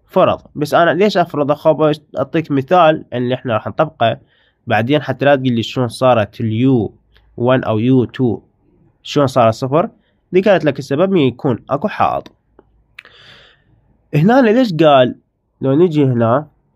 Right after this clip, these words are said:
لو نرجع، قال لي اف تو تساوي اف ثري وهي تساوي بي. هاي شو كل مرات احنا نسويها؟ نسويها اذا انا عندي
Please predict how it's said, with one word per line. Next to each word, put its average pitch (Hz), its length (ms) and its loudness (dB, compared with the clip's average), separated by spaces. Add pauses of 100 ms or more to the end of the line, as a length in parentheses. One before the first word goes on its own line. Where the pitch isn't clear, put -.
(120)
لو 117 140 -2
نرجع، 117 440 0 (460)
قال 143 120 2
لي 127 160 2 (120)
اف 202 160 2
تو 156 380 -2 (280)
تساوي 185 480 2
اف 143 160 -4
ثري 131 440 -4 (340)
وهي 110 320 0
تساوي 117 440 0
بي. 160 260 -2 (1300)
هاي 208 120 2
شو 262 160 0
كل 196 160 -2
مرات 143 380 2
احنا 127 180 -6
نسويها؟ 101 640 -6 (840)
نسويها 156 840 2 (180)
اذا 135 440 0
انا 170 120 2
عندي 127 680 -4